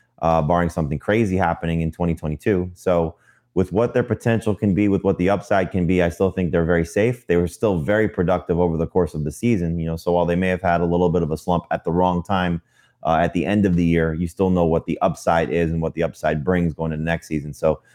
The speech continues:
that's why they're borderline first round picks, certainly second round picks at the latest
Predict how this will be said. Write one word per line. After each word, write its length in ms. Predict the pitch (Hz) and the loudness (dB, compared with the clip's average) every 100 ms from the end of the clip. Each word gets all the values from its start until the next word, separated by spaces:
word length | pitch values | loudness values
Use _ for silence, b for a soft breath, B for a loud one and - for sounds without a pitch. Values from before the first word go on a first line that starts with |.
| b | b
that's 220 | - 85 - | 0 0 2
why 120 | 87 | 0
they're 140 | 85 | 2
borderline 540 | 73 82 85 80 80 78 | 2 0 2 0 -2 -2
first 280 | 98 95 | -4 -4
round 200 | 90 87 | -2 -2
picks, 260 | 90 90 - | -2 -4 -4
certainly 240 | - 80 | -6 -4
second 320 | 85 98 90 87 | -4 -2 0 0
round 220 | 82 80 | 0 0
picks 200 | 80 - | -4 -4
at 140 | 78 - | -6 -4
the 100 | 76 | -2
latest 540 | 90 104 87 80 - | 0 2 0 -2 -10